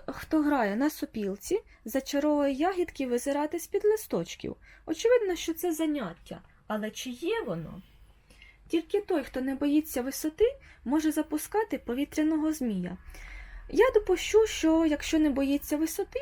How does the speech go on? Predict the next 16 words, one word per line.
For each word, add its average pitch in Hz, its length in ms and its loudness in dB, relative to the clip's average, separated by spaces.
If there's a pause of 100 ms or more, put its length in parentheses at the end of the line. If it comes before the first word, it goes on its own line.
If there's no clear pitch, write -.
(200)
оселя 440 560 0 (1040)
цього 359 260 2
персонажа 339 800 -2
буде 330 440 0 (180)
найвища. 262 600 -2 (220)
Подивимось, 392 600 6
чи - 180 -2
це 269 160 -8
так. - 360 -10 (400)
Отже, 196 420 -4
це 339 180 0
заняття, 202 580 -4 (180)
я 294 180 0
розміщу 302 560 0
карточку 294 560 -4
найвище. 202 560 -4